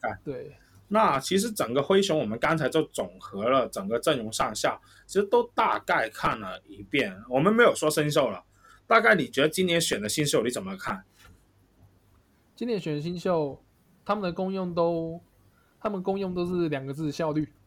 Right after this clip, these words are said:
Speaker 1: 哦。
Speaker 2: 效率很高，他们的上篮的效率很高，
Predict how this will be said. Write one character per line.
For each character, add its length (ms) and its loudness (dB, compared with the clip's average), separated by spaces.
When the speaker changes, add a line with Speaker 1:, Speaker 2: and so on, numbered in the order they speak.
Speaker 1:
哦。 340 0
Speaker 2:
效 140 -6
率 80 -2
很 120 -6
高， 240 -8
他 100 -8
们 140 -6
的 320 0
上 260 -4
篮 100 -2
的 60 -2
效 140 -4
率 100 -2
很 140 -8
高， 320 -4